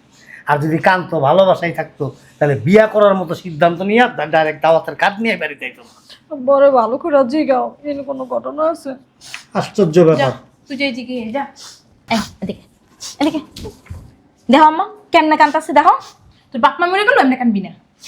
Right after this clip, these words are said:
Speaker 4: একটা গেলে একটা আইব। তুই এরকম কান্তাছিস কেন, হ্যাঁ?
Speaker 3: এর থেকে ভালো পোলা দেখে তোর বিয়া দিমু।
Speaker 4: দেখো, বান্দির পুতে করতাছে কি, হ্যাঁ? ও বিয়া করলাম কি, কি ছেড়ে যাইবো?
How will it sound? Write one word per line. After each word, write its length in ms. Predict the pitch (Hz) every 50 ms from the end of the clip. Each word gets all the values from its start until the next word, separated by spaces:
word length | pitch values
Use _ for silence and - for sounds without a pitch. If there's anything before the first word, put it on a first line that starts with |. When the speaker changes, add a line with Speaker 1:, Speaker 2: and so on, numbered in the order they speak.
| - - - _ _
Speaker 4:
একটা 320 | - 277 277 - _ 311 269
গেলে 220 | 220 262 269 254
একটা 320 | 262 262 269 - - 233 214
আইব। 280 | 202 208 196 185 175
তুই 320 | 175 - _ - - 294 254
এরকম 220 | 240 254 262 254
কান্তাছিস 540 | 262 311 320 320 370 339 - - 262 - -
কেন, 180 | - 190 175 165 - _ _ _
হ্যাঁ? 160 | - 294 440 539 - - _ _ _ _ _ _ _ _ _ _ _ _ _ _ _ _
Speaker 3:
এর 120 | 233 208 -
থেকে 120 | - 262
ভালো 200 | 226 247 202 247
পোলা 180 | 240 277 320 320
দেখে 140 | 311 311 254
তোর 140 | 262 254 240
বিয়া 180 | 214 233 233
দিমু। 220 | 208 214 196 196 - - - _ _ _ _ _ _ _ _ _ _ _ -
Speaker 4:
দেখো, 200 | 208 220 294 339 - _ _ _ _ _ _ _ _ _ _ -
বান্দির 360 | - 240 233 226 233 240 233 214
পুতে 180 | 247 233 247
করতাছে 380 | 226 233 233 240 269 269 - 254
কি, 220 | - 247 294 - - _ _ _
হ্যাঁ? 180 | 247 262 349 - - - - - _ _ _ _ _ _ _
ও 40 | -
বিয়া 180 | 247 220 330 330
করলাম 280 | 320 320 311 302 302
কি, 80 | 294 285
কি 80 | 226 254
ছেড়ে 460 | 208 988 988 988 - - 339 339 311
যাইবো? 420 | 392 392 392 339 208 190 - -